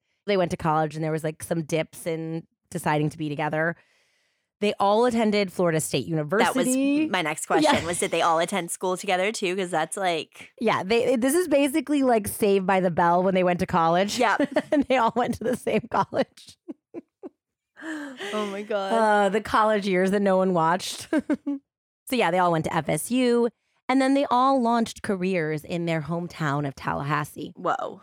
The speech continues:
Speaker 1: Mike graduated college in nineteen ninety-two, and immediately went to work as a residential and commercial real estate appraiser. His boss, Clay Ketchum,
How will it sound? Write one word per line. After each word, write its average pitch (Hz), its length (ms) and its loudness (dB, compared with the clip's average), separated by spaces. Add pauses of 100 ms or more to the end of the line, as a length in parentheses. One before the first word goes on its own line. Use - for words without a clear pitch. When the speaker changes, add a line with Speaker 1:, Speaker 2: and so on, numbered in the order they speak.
(180)
Speaker 1:
Mike 196 260 -2
graduated 180 520 0
college 165 400 0
in 180 100 -6
nineteen 151 300 -6
ninety-two, 226 680 -6 (420)
and 240 120 0
immediately 269 500 0
went 196 160 -2
to 196 80 -6
work 160 300 0
as 185 120 -2
a 170 60 -2
residential 170 640 0
and 160 140 -4
commercial 151 440 -2
real 165 260 0
estate 170 260 -4
appraiser. 151 540 -2 (440)
His 254 280 0
boss, 170 320 2
Clay 151 260 -2
Ketchum, 180 540 0